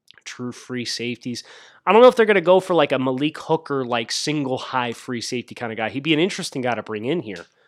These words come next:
And I believe he's gonna be an expiring contract 'cause the Colts declined his fifth year option. So it's twenty, I believe so.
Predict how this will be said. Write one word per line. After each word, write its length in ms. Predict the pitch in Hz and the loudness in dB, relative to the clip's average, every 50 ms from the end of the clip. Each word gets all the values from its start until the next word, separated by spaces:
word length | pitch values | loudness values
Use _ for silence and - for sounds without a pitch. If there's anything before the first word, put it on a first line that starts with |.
| _ _ _ _ _ _ _ _ _ _ _ _ - | _ _ _ _ _ _ _ _ _ _ _ _ -12
And 80 | 107 | -10
I 20 | 104 | -8
believe 400 | 92 113 110 110 127 180 208 196 | -8 -8 -8 -6 -4 -4 -4 -2
he's 160 | 175 143 - | -4 -4 -4
gonna 180 | - 139 120 113 | -2 -4 -4 -2
be 140 | 117 117 | -4 -6
an 80 | 110 104 | -6 -6
expiring 540 | 104 98 - - 117 110 104 98 95 95 92 | -8 -10 -8 -4 -4 -4 -4 -4 -8 -12 -14
contract 540 | - 110 104 104 98 - - 98 92 - - | -10 -10 -10 -10 -10 -10 -10 -10 -10 -10 -12
'cause 100 | - - | -18 -18
the 80 | - | -16
Colts 260 | - - 120 113 - | -10 -8 -8 -8 -8
declined 400 | - - - - - 110 107 104 | -10 -14 -14 -12 -10 -10 -10 -10
his 140 | 101 101 - | -10 -12 -12
fifth 260 | - - 107 - - | -10 -12 -12 -12 -12
year 140 | - 95 92 | -14 -10 -6
option. 440 | 92 92 92 - - - - _ _ _ _ _ _ _ _ _ _ _ _ _ _ _ _ _ _ _ _ _ _ _ _ _ _ _ _ | -4 -4 -4 -6 -8 -14 -18 _ _ _ _ _ _ _ _ _ _ _ _ _ _ _ _ _ _ _ _ _ _ _ _ _ _ _ _
So 80 | _ _ | _ _
it's 100 | - - | -20 -20
twenty, 520 | - - - 131 131 131 131 131 123 _ _ _ _ _ _ _ _ _ _ _ _ _ _ _ | -20 -18 -18 -18 -16 -18 -20 -20 -20 _ _ _ _ _ _ _ _ _ _ _ _ _ _ _
I 40 | _ _ _ _ _ _ _ _ _ _ _ _ _ _ _ _ _ _ _ _ _ _ _ _ - | _ _ _ _ _ _ _ _ _ _ _ _ _ _ _ _ _ _ _ _ _ _ _ _ -10
believe 280 | 107 110 117 117 107 - | -8 -6 -6 -6 -6 -8
so. 320 | - - - - 87 _ | -10 -12 -12 -16 -20 _